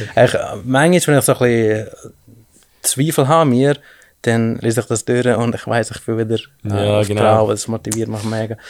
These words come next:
Speaker 2: Und natürlich, eben das andere, was ich vorhin schon gesagt habe, manchmal ist es so, die, die einfachen Sachen, man, ein Call mit dem Janik,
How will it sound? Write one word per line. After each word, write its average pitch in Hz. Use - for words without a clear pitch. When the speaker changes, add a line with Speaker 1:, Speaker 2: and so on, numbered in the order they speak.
Speaker 2:
Und 127
natürlich, 131
eben 120
das 120
andere, 113
was 113
ich -
vorhin 113
schon -
gesagt 110
habe, 107
manchmal 117
ist 107
es 110
so, 110
die, 110
die 113
einfachen 113
Sachen, 110
man, 107
ein -
Call 117
mit 120
dem 117
Janik, 117